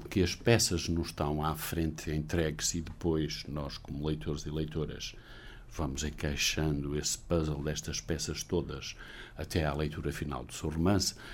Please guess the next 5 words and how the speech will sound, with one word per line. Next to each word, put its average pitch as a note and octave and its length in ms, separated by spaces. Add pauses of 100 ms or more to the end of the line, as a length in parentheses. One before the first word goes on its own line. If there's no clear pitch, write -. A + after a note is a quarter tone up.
(1600)
que B2+ 120
também A2+ 400
há G#2+ 80
alguma, G#2+ 800
alguma G2+ 720